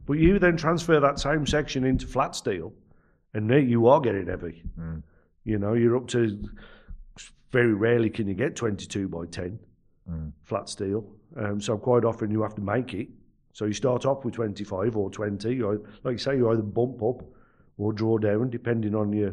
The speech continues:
Speaker 1: your kind of skill set.
Speaker 2: Yeah.
Speaker 1: And to me as well, I used to, like, say to people,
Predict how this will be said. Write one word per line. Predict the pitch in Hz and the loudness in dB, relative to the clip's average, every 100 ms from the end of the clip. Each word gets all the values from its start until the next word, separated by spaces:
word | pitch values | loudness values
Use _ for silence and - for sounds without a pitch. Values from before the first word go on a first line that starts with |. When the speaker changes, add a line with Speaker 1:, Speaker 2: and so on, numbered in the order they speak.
| 104 107 | -6 -16
Speaker 1:
your | 104 | -10
kind | 113 104 | -6 -6
of | |
skill | - 120 135 | -4 -2 -2
set. | 123 90 - - _ _ - | -2 -8 -10 -18 _ _ -12
Speaker 2:
Yeah. | 85 73 - _ _ _ _ _ _ - | -10 -10 -12 _ _ _ _ _ _ -6
Speaker 1:
And | 120 | -2
to | 127 | 2
me | 139 147 120 131 | 4 4 4 2
as | 110 | 0
well, | 127 107 | 2 2
I | 110 | 2
used | 120 110 | 0 -2
to, | 120 95 120 - | -6 -10 -14 -12
like, | 107 95 | -10 -8
say | - 107 | -8 -8
to | 98 | -6
people, | 104 101 101 | -6 -6 -8